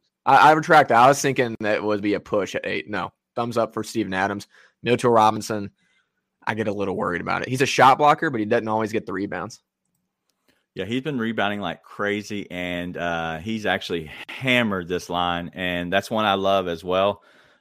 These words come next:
Speaker 2: uh, because he is hammering the line when it comes to, uh, the Grizzlies being on Mitchell Robinson, and I wish I could share this. I don't know.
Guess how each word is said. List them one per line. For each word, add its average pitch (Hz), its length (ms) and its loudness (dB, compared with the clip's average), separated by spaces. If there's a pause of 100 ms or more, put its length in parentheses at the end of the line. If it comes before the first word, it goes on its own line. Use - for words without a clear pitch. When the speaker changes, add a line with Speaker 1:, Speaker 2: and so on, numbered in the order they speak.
Speaker 2:
uh, 92 260 0
because 90 480 -2
he 113 300 -4
is 92 440 -2
hammering 120 600 -4
the 98 120 -6
line 95 400 -4
when 90 100 -8
it - 100 -14
comes 95 360 -10
to, 90 460 -8 (540)
uh, 82 340 -6
the 92 120 -4
Grizzlies 78 640 -4
being 90 260 -6
on 85 440 -6
Mitchell 101 240 -8
Robinson, 92 800 -6
and 87 140 -8
I 90 80 -4
wish 92 360 -6
I 180 60 -6
could 107 140 -8
share 107 440 -2
this. 110 300 -6
I 170 60 -8
don't 101 220 -6
know. 85 420 -4